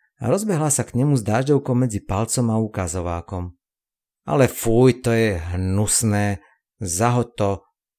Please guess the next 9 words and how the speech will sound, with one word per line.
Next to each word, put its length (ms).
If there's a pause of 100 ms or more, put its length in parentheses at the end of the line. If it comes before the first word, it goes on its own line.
(340)
rozkázal 640
jej 80
Mattia 720 (160)
a 100 (140)
odtiahol 400
sa 240
od 80
nej. 400 (1040)
Michela 640